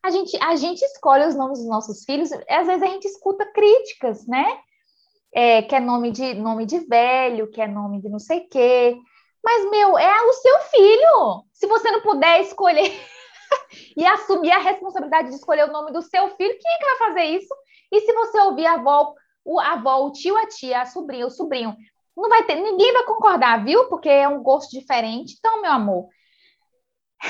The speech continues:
faz parte da vida adulta, né? Então, tem coisa que a gente, é, simplesmente precisa falar assim, "Olha, é a minha vida mesmo, é, e eu decidi que vai ser assim."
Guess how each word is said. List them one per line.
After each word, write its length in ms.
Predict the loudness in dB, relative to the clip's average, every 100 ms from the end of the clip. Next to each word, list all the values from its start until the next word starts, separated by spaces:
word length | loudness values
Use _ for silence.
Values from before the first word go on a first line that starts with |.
| -12 -12
faz 220 | -6 -6 0
parte 280 | -2 0
da 120 | -2 -2
vida 220 | -2 -4
adulta, 680 | -4 -6 -8 -12 -16 -18 _
né? 420 | -8 -4 -4 -6 _
Então, 140 | -6 -4
tem 200 | -4 2
coisa 440 | 6 6 4 -2
que 280 | -2 -4 -2
a 60 | -2
gente, 640 | -4 -8 -8 -8 -10 _
é, 240 | -2 -2
simplesmente 520 | -6 -4 -4 -4 -8 -10
precisa 480 | -8 -8 -2 -2 -2 -8
falar 180 | 0 0
assim, 200 | 0 -2
"Olha, 360 | -2 -2 -4 -8 _ _
é 80 | -2
a 100 | -2
minha 240 | -4 -8
vida 380 | -8 -10 -6 -4
mesmo, 680 | -4 -2 0 0 -4 -12 -16 _ _ _ _ _ _ _ _ _ _ _ _ 0
é, 540 | 2 4 2 0 -2
e 120 | -4 0
eu 120 | 0
decidi 420 | -2 -8 -12 -14
que 100 | -6
vai 140 | -6
ser 160 | -6 -8
assim." 500 | -8 -10 -14 -14